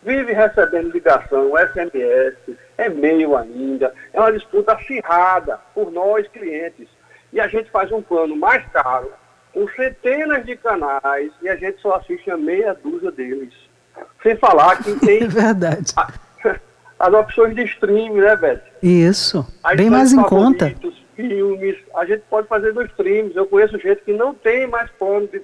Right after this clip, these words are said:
Speaker 1: de T V a cabo, só tem de internet em casa. Sai bem mais em conta. Agora, a gente também tem que ver que são vários streams hoje, né? A gente tem dezenas de streams. Aqui em casa, as crianças usam muito o Disney. E aí eu
Speaker 2: Uhum.
Speaker 1: descobri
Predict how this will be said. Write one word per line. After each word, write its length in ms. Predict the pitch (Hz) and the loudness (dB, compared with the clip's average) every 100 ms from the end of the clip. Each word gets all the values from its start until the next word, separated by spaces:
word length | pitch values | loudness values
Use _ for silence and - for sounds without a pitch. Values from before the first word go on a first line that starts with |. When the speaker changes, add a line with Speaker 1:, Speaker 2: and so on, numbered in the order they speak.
| - | -16
Speaker 1:
de 240 | 185 185 175 | -16 -14 -4
T 180 | 185 160 | -2 0
V 140 | 180 | 2
a 80 | 175 | 2
cabo, 380 | 139 135 131 - | 4 2 2 -6
só 140 | 165 | -8
tem 160 | 180 180 | -6 -6
de 80 | 196 | -4
internet 600 | 202 190 160 185 190 202 | -4 -4 -2 -4 -4 -10
em 40 | |
casa. 500 | - 135 139 139 127 - _ _ _ _ _ _ | -4 0 0 -2 -8 -16 _ _ _ _ _ _
Sai 120 | 180 | -2
bem 200 | 151 196 | 2 0
mais 200 | 220 220 | 0 -4
em 80 | 247 | -8
conta. 400 | - 147 - 127 - - - | -4 -4 -4 -12 -18 -20 -4
Agora, 280 | 151 202 202 | 2 2 2
a 40 | |
gente 140 | 220 | 0
também 300 | - 214 214 | -4 -2 -2
tem 140 | 214 214 | -2 -8
que 100 | 175 | 0
ver 140 | 196 | 0
que 80 | 196 | 0
são 160 | 220 202 | -2 2
vários 380 | 190 233 302 | 2 2 0
streams 440 | - - 220 214 156 | -8 -10 -6 -6 -4
hoje, 220 | 151 147 | -6 -6
né? 160 | 160 202 _ _ _ 143 | -10 -12 _ _ _ -16
A 40 | |
gente 80 | 156 | -10
tem 140 | 180 | -6
dezenas 520 | 185 202 - 196 226 214 | 0 0 0 -4 -4 -6
de 80 | 220 | -10
streams. 360 | - 139 127 | -6 -6 -4
Aqui 180 | 151 190 | -4 -4
em 60 | 202 | -2
casa, 400 | 170 196 175 135 _ _ _ | 2 0 0 -10 _ _ _
as 140 | 151 | -14
crianças 320 | - 175 196 180 | -6 -4 -4 -4
usam 320 | 208 214 196 | -4 -4 -6
muito 300 | 202 240 285 | -6 -6 -10
o 40 | |
Disney. 560 | 202 196 214 269 - - _ _ _ _ | -8 -6 -4 -2 -4 -6 _ _ _ _
E 80 | 196 | 0
aí 80 | 208 | 2
eu 80 | 247 | 2
Speaker 2:
Uhum. 120 | 165 | 0
Speaker 1:
descobri 580 | 147 160 165 202 - | -4 -6 -4 -6 -8